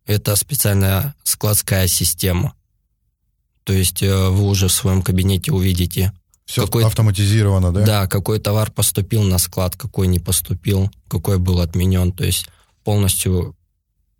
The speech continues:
Speaker 1: всё это взаимодействие, оно минимизировано.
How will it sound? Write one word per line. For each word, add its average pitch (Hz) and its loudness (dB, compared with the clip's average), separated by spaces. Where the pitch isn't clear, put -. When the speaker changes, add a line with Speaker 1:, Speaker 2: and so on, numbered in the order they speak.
Speaker 1:
всё - -2
это 92 -2
взаимодействие, 95 2
оно 92 2
минимизировано. 95 2